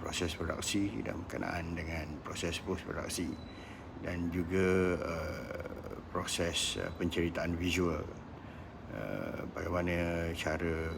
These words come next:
un-, dalam proses pengarahan, dalam proses, uh, rehearsal dan apa saja yang berkaitan filem hingga soalan-soalan, uh, am,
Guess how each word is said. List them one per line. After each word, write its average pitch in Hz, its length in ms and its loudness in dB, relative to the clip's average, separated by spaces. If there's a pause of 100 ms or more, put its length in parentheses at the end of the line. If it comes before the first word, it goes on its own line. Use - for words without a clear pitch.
un-, 90 280 -2
dalam 82 240 2
proses 82 560 0
pengarahan, 90 640 4 (240)
dalam - 400 -6
proses, - 640 -2
uh, - 160 0
rehearsal 90 640 2 (800)
dan 85 400 2 (1200)
apa - 240 2
saja 92 320 4 (240)
yang 82 240 0
berkaitan 82 320 0
filem 78 320 0 (320)
hingga 90 320 2
soalan-soalan, 87 960 2
uh, 71 340 2 (140)
am, 92 400 8